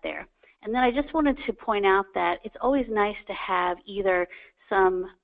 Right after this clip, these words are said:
uh, uh, your location, your address, which has some coding behind it to tell Google that this is you and that this is where you are, or a Google map. Um, either way,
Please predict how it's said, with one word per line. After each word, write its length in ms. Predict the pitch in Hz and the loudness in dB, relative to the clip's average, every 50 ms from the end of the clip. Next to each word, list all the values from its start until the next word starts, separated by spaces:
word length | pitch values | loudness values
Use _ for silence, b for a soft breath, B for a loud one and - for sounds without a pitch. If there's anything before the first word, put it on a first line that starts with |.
| - | -8
uh, 180 | 180 175 165 160 - | -6 -6 -6 -8 -6
uh, 160 | - 175 170 165 - 185 | -6 -4 -4 -4 -6 -10
your 220 | 190 196 196 190 | -4 -2 0 2
location, 960 | 190 190 185 180 - - - - 262 269 254 - - 269 262 247 240 247 247 | 2 2 2 0 -2 -6 -2 0 0 0 0 0 2 4 4 4 4 2 -2
your 240 | 233 240 202 185 185 | -4 -6 -4 -2 -2
address, 440 | 175 170 - 180 190 196 202 202 202 - - | -2 -2 -2 2 4 4 4 4 2 -4 -10
which 160 | 196 180 - - - | -12 -12 -10 -8 -4
has 220 | - 196 196 196 - - | -2 -2 -2 -2 -4 -6
some 300 | - - 180 175 170 170 B B B B B B B - - - | -4 -2 0 0 0 -2 B B B B B B B -10 -6 4
coding 320 | - 262 269 262 269 262 262 | 4 6 6 6 4 0 0
behind 460 | 240 240 220 - 226 226 220 220 220 | -2 -2 -4 -2 -2 -2 0 0 0
it 120 | 220 214 214 - - | 0 -2 -2 -8 -14
to 80 | 214 180 - - - | -14 -14 -14 -12 -4
tell 220 | - 208 202 214 220 | 2 4 4 4 2
Google 540 | 208 196 214 220 208 202 214 208 202 202 202 B B B B B B - | 0 -2 -4 -2 2 4 4 6 4 4 0 B B B B B B -10
that 120 | 180 175 | -8 -4
this 140 | 190 208 196 - | -4 -4 -4 -4
is 180 | 208 190 175 | -6 -8 -6
you 280 | 185 190 202 208 208 202 | -6 -2 0 2 4 4
and 100 | 185 180 | 4 4
that 160 | 170 160 165 | 2 0 -2
this 100 | 190 185 - | -4 -6 -6
is 140 | - 190 180 | -8 -8 -2
where 160 | 180 185 185 | 0 2 2
you 200 | 180 180 180 175 175 | 2 2 2 2 4
are, 280 | 175 175 175 175 175 B B B B B B - | 4 4 4 2 0 B B B B B B -4
or 200 | 196 190 190 - | 0 0 0 0
a 80 | - 185 | -2 -4
Google 300 | 170 185 185 180 180 170 | -6 -4 -2 0 0 0
map. 400 | 170 165 170 170 156 - - - _ b b b b b _ | 0 -2 -2 -2 -2 -4 -4 -8 _ b b b b b _
Um, 180 | - 185 185 185 | -6 -6 -4 -4
either 280 | - 208 202 180 196 190 | -6 -8 -8 -4 -2 0
way, 340 | 175 180 170 165 170 175 | 2 2 2 0 -2 -4